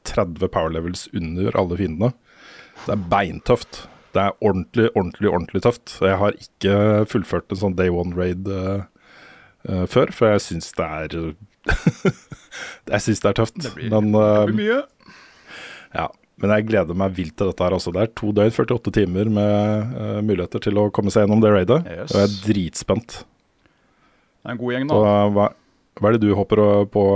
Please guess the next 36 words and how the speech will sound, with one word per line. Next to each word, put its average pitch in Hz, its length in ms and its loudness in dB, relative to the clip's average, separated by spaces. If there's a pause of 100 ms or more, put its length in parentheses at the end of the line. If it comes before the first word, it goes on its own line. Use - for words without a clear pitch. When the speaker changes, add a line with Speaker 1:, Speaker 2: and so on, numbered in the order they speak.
(120)
Speaker 1:
med 101 160 4
raidet, 98 320 4 (400)
Svens? 107 300 -2 (260)
Speaker 2:
Nei, 92 560 -6
jeg 120 160 -10
håper 113 240 -8
på 131 240 -4
at - 80 -10
det 151 160 -6
blir 120 80 -4
noen 117 160 -6
veldig 104 320 -4
kule 92 340 -8 (300)
settinger. 139 540 -8 (520)
Eh, 98 420 -8
Speaker 1:
Mhm. 95 320 -2
Speaker 2:
det 147 160 -2
har 123 160 -2
jo 110 80 -6
virkelig 117 460 -10 (100)
ingen 92 240 -8
av 98 80 -6
raida 90 300 -8 (100)
skuffet - 340 -12
med 78 80 -16
så 87 160 -14
langt, 69 240 -16
at 98 100 -14
det 90 120 -14
er 82 160 -8
noen 82 160 -14
skikkelig 98 400 -14
sånne 82 300 -14 (100)
wow-øyeblikk. 82 1500 -14 (180)
Speaker 1:
Mhm. 95 480 0 (580)
Speaker 2:
Ehm, 85 1160 -16